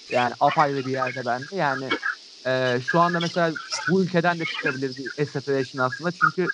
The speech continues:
gitme hikayeleri artık daha çok mesela ülkemizde ve yani bu psikoloji altında daha da çok sevmeye başladım S F Relation'ı. O yüzden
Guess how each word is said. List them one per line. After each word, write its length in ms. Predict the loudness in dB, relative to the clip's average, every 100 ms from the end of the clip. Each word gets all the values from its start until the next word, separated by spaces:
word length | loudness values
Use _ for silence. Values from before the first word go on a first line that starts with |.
| -6 -20 -14 -8
gitme 280 | 0 4 4
hikayeleri 440 | 6 4 4 2
artık 280 | 2 0 0
daha 140 | 2 0
çok 180 | -4 -14
mesela 280 | -4 -4
ülkemizde 580 | -4 -8 -12 -10 -6 -6 -8 -16 -20 -20 -20 -20 -12 -2
ve 140 | 4
yani 380 | 6 4 0 -6 -2 -2 -4 -20 -20 -8 -2
bu 580 | 2 4 6 6 4 -2 -12
psikoloji 460 | -10 2 4 8
altında 320 | 6 6 0 4
daha 200 | 6 4
da 80 | -2 -8
çok 140 | -10 -4
sevmeye 360 | -4 -4 -2
başladım 400 | -2 -2 -6 -4 -4 -6 -8 -6 -6
S 120 | -6
F 120 | -2
Relation'ı. 380 | 0 0 2 4
O 80 | 4
yüzden 280 | 4 4